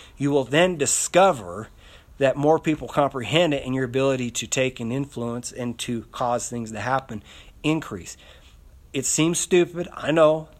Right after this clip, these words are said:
You probably went to college just like me, and you, you, you think that, like, it's dumb, right? I got it. I, I kind of, I found myself thinking the same thing. In fact,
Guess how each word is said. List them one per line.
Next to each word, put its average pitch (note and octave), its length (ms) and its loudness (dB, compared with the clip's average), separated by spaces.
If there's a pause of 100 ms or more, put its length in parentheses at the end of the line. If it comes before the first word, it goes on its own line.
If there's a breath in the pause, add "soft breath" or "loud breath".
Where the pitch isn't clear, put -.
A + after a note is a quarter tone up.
You C3 120 -10
probably C#3+ 300 2
went D3 160 0
to D3 80 -12
college D3 420 2
just C3 220 -6
like D3+ 240 2
me, C#3 340 0 (460 loud breath)
and C3+ 280 0
you, B2+ 640 -2 (220)
you, A#2 380 -6
you A2+ 120 -10
think C#3+ 380 -4
that, A#2+ 300 -2 (440 soft breath)
like, A#2 280 -2 (520)
it's A2+ 200 -10
dumb, A2+ 400 4
right? B2 360 -4
I A#2+ 120 -4
got A#2+ 300 -4
it. - 120 -20 (260)
I, C#3 420 2
I C3 160 2
kind D3 320 2
of, B2+ 200 -2
I B2 80 -4
found C#3+ 300 0
myself C3+ 500 0 (380 loud breath)
thinking C#3 340 0
the A2+ 60 -4
same B2 340 0
thing. A2 340 -2 (180)
In B2 60 -12
fact, B2+ 400 0